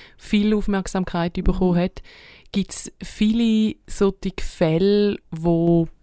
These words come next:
Speaker 1: Leute getötet werden, wo gar nicht erst an die Öffentlichkeit kommen?
Speaker 2: Also es, es gibt sicher Fälle, die nicht gross an die Öffentlichkeit kommen. Äh, die Medienberichterstattung ist da manchmal auch ein bisschen speziell. Manchmal werden ja gerade, wenn es, äh,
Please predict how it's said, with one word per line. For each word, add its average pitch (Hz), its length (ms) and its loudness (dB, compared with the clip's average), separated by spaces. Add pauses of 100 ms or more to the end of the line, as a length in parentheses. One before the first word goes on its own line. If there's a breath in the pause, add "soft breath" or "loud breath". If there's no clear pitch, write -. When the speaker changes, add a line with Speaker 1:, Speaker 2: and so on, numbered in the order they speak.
(120)
Speaker 1:
Leute 175 380 0
getötet 180 420 2
werden, 160 260 4
wo 170 100 2
gar 160 280 2
nicht 180 240 2
erst 165 300 0
an 160 120 2
die 170 80 4
Öffentlichkeit 170 640 0
kommen? 147 320 -2 (400)
Speaker 2:
Also 190 320 4
es, - 320 -4
es - 200 -4
gibt 190 160 0
sicher 208 240 0
Fälle, 190 300 6
die 180 40 4
nicht 185 220 4
gross 202 340 4
an 196 140 -2
die 190 60 4
Öffentlichkeit 190 800 0
kommen. 196 360 6 (300)
Äh, 175 580 4
die - 80 -6
Medienberichterstattung 180 1300 2
ist - 240 0
da 175 200 10
manchmal 175 440 8
auch 170 200 6 (140)
ein 185 60 4
bisschen 180 480 4 (320 soft breath)
speziell. 190 1040 6
Manchmal 180 460 2
werden 175 280 -2
ja 180 120 -2
gerade, 175 280 -2
wenn 180 360 4
es, - 380 -12
äh, 175 280 -6